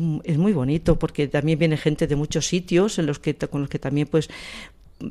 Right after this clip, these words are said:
pues no sé, pienso que es bonito, pues, encontrarse con unas religiosas aquí. Y luego, por supuesto, podíamos desempeñar, desde el principio quedó claro que nuestro carisma iba a seguir siendo, estando aquí vivo, con el colegio y también con,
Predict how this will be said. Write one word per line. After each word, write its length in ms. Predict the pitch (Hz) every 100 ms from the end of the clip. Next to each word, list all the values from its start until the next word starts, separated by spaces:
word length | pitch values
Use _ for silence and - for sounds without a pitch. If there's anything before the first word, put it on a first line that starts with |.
| -
pues 160 | 156 147
no 120 | 170
sé, 220 | - 156
pienso 340 | 165 151 - 160
que 240 | 156 151
es 220 | 147 143
bonito, 520 | 147 139 170 - 175
pues, 320 | 165 151 147 - - -
encontrarse 480 | 151 143 156 -
con 120 | - 151
unas 140 | 147
religiosas 640 | 143 135 - 196 180 165
aquí. 380 | 139 - 208 190 - - - - - -
Y 80 | 170
luego, 180 | 135 139
por 120 | 170
supuesto, 420 | 165 175 165 220
podíamos 340 | 202 165 156
desempeñar, 540 | 156 151 160 160 165 175
desde 220 | 160 143
el 40 | 135
principio 520 | 135 131 151 160 156
quedó 240 | 160 160
claro 300 | - 165 185
que 260 | 190 165 143 - -
nuestro 240 | 143 151
carisma 500 | - 135 135 151 175 175 - -
iba 220 | - 143 147
a 20 |
seguir 720 | - 139 143 143 135 147 - - -
siendo, 680 | 147 - 151 147 151 151 147
estando 320 | 160 156 147
aquí 180 | 147 160
vivo, 380 | 170 180 196 240 - - -
con 160 | 160 143
el 160 | 135
colegio 640 | - 143 170 - 196 262 - -
y 100 | 180
también 480 | - 147 131 143 156
con, 400 | 190 180 160